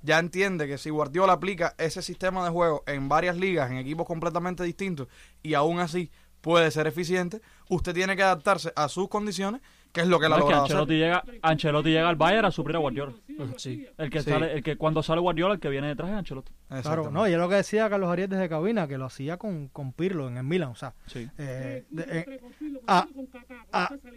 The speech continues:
Speaker 4: con Arrio Sacchi, ¿no, Carlos Arias? Con Arrio Sacchi, la, eh, dire-, director,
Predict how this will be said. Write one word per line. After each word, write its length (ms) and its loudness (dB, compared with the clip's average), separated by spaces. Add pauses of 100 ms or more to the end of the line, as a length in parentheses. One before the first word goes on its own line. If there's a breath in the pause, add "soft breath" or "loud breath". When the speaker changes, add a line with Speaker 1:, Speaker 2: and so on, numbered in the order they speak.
(120)
Speaker 4:
con 180 2
Arrio 300 4
Sacchi, 320 2
¿no, 540 6
Carlos 200 4
Arias? 200 2 (420)
Con 140 -2
Arrio 260 2
Sacchi, 240 2
la, 320 4 (100)
eh, 40 -2
dire-, 240 -2
director, 340 0